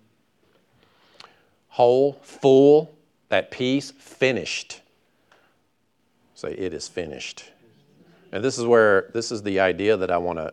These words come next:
that I wanna end up on, is the idea of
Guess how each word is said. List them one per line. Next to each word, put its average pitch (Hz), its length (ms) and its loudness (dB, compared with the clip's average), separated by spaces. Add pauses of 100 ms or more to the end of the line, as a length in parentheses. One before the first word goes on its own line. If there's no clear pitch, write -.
(140)
that 98 140 -6
I 87 60 -2
wanna 87 200 -8
end 90 220 -10
up 131 220 -4
on, 98 200 0
is 90 200 -2
the 90 160 -6
idea 98 420 -4
of 92 460 -4